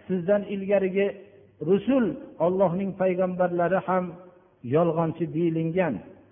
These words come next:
Ular sabr qilishgan, shunday haqni olib kelganliklariga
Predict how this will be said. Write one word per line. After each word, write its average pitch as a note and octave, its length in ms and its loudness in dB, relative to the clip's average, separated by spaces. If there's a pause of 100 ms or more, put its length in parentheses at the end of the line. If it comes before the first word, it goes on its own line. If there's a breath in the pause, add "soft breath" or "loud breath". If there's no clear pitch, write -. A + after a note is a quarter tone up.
(320 soft breath)
Ular D3+ 340 4
sabr F#3+ 360 2
qilishgan, A#3 560 0 (380)
shunday G#3+ 520 4 (400)
haqni A3 440 0
olib G#3 340 2
kelganliklariga G3+ 1000 2